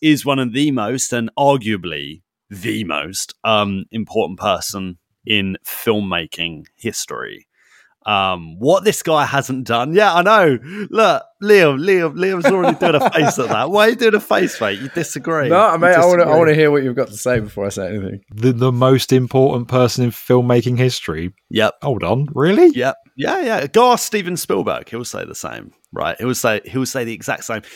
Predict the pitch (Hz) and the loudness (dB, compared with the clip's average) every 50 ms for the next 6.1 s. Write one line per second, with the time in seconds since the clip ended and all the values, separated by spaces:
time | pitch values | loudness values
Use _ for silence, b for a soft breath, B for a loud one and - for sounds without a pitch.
0 | B B B - 175 190 196 208 190 - - _ _ _ _ _ _ 165 185 196 | B B B 0 2 4 4 2 2 -2 -10 _ _ _ _ _ _ 0 2 2
1 | 196 190 185 175 180 165 143 107 90 85 - - 131 131 135 135 131 123 127 - | 2 2 2 4 4 2 2 0 -2 -6 -8 -6 -4 -4 -2 -2 -2 -4 -4 -6
2 | - 139 123 110 95 104 87 107 95 - - 110 110 104 101 98 95 82 78 - | -6 -8 -8 -8 -10 -8 -8 -8 -8 -4 0 0 2 2 2 0 0 -4 -4 -6
3 | 57 53 - _ _ _ - 64 73 76 73 71 - _ _ _ _ _ _ _ | -12 -18 -20 _ _ _ -12 -8 -6 -6 -6 -6 -10 _ _ _ _ _ _ _
4 | _ - 127 113 107 139 123 - - - 135 120 107 107 104 - 90 101 90 87 | _ -4 -2 0 0 -2 -2 -2 -2 0 0 2 2 2 2 0 0 -4 -6 -6
5 | - - - - - 135 127 120 120 127 139 147 151 147 127 - 80 80 80 80 | -8 -12 -14 -6 -2 -2 -2 0 0 0 0 2 2 0 -2 -2 -2 -2 0 0
6 | - - | -2 -4